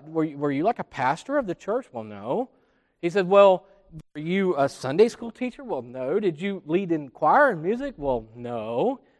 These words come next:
"Well, did you, uh, live your life giving it, serve others?" "Well, no."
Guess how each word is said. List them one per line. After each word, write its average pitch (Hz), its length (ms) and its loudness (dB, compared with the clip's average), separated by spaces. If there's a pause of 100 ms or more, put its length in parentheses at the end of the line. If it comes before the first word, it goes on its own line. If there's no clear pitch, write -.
(340)
"Well, 196 220 6
did 165 220 2
you, 202 360 0
uh, 170 280 8
live 180 180 6
your 170 140 6
life 180 360 6
giving 208 260 2
it, 202 160 -2 (420)
serve 202 320 4
others?" 220 400 8
"Well, 135 360 0
no." 135 120 -14